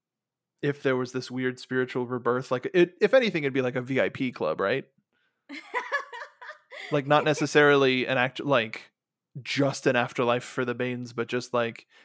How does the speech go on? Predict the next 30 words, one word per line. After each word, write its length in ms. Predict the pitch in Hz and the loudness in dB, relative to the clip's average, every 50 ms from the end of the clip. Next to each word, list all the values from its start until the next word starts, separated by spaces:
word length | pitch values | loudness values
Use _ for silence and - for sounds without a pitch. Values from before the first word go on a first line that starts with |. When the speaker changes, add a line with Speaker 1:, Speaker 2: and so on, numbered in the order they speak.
| _ _ | _ _
Speaker 1:
yeah, 200 | 131 127 120 120 | 2 4 4 4
we 100 | 127 139 | 4 2
get 140 | 131 139 127 | 0 0 0
to 100 | 135 135 | 0 0
hang 160 | 135 123 123 | 0 -2 -2
out 140 | 110 90 113 | -4 -4 -6
in 60 | 117 | -8
this 140 | 113 107 - | -10 -8 -6
part 200 | - 117 98 101 | -4 -4 -4 -4
of 20 | |
the 80 | 110 113 | -6 -6
club. 300 | - 120 107 101 120 - _ _ _ _ _ _ _ _ _ _ _ _ _ _ _ _ _ _ _ _ _ _ _ _ _ _ _ - _ - | -2 -2 -2 -2 -4 -8 _ _ _ _ _ _ _ _ _ _ _ _ _ _ _ _ _ _ _ _ _ _ _ _ _ _ _ -20 _ -4
Speaker 2:
I 140 | 381 508 571 622 605 508 | -2 -2 -2 -2 -4 -4
like 120 | - - | -2 -2
that. 280 | 277 208 165 147 139 - - | -2 0 0 -2 -4 -6 -6
I 120 | 269 294 | -6 -4
like 260 | 302 294 277 269 - | -4 -6 -6 -8 -6
that. 260 | - 175 156 - - - _ | -6 -4 -4 -4 -6 -8 _
Like, 240 | 254 240 233 226 220 247 226 | -6 -6 -6 -2 -2 -2 -4
it's, 220 | 269 247 - - - 202 208 - | -4 -6 -10 -12 -12 -12 -12 -14
Speaker 1:
<laughs> 180 | - - - - | -18 -18 -10 -8
Speaker 2:
it's 220 | 302 320 285 - | -8 -8 -8 -8
not 460 | 320 311 285 311 320 339 370 349 - 311 | -8 -6 -2 0 0 0 0 0 -2 -2
like 320 | 311 285 269 269 262 226 | -2 -2 -2 -4 -6 -6
they're 240 | 262 262 254 233 220 | -4 -2 -2 -2 -4
trapped 680 | 214 - - - 214 196 208 202 208 196 175 - _ - | -8 -12 -16 -16 -8 -4 -2 0 0 0 -2 -4 _ -8
in 140 | 220 208 196 | -8 -8 -6
their 340 | 190 185 185 190 190 - - | -6 -6 -4 -6 -6 -6 -6
own 520 | 190 190 190 190 190 185 180 180 180 175 - _ _ _ _ | -6 -4 -4 -4 -4 -4 -6 -8 -10 -14 -18 _ _ _ _
separate 800 | - - - - - - - 180 180 - _ 196 202 190 - | -14 -14 -12 -12 -6 -4 -2 -2 -2 -4 _ -6 -6 -6 -6